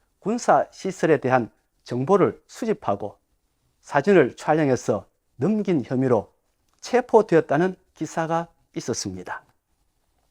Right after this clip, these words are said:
왜 그랬을까요? 왜 이스라엘 국민 일곱 명은 조국과 민족을 배반하고 적대국인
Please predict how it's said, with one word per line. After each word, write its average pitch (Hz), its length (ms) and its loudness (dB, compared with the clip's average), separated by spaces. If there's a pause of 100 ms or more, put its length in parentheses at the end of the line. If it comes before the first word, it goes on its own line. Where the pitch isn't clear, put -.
(1500)
왜 131 160 2
그랬을까요? 175 760 0 (1500)
왜 190 280 4
이스라엘 165 460 2
국민 160 440 2 (240)
일곱 247 200 0
명은 110 480 0 (600)
조국과 143 840 0
민족을 185 520 2
배반하고 117 720 -2 (640)
적대국인 156 720 2